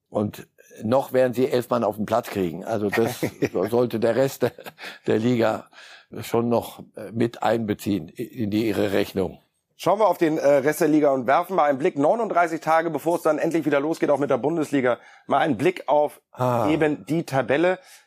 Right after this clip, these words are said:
Speaker 2: Die vier Punkte Vorsprung der Bayern, Freiburg, Leipzig. Ja, die Tabelle kennen wir. Willst du andere Clubs oben sehen, musst du die Tabelle drehen. Und da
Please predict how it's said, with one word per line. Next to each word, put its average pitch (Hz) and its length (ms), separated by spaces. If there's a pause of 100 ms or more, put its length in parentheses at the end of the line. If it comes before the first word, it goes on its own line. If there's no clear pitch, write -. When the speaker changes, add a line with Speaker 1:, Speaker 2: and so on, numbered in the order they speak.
(140)
Speaker 2:
Die 135 80
vier 156 220
Punkte 147 480
Vorsprung 143 460
der 120 120
Bayern, 113 340
Freiburg, 127 340
Leipzig. 117 420
Ja, 123 300
die 123 80
Tabelle 151 460 (340)
kennen 170 280
wir. 185 180 (260)
Willst 175 400
du 196 220
andere 208 340
Clubs 202 320
oben 233 300
sehen, 190 180
musst 190 160
du 190 60
die 180 100
Tabelle 160 380
drehen. 147 380 (100)
Und 156 340
da 147 120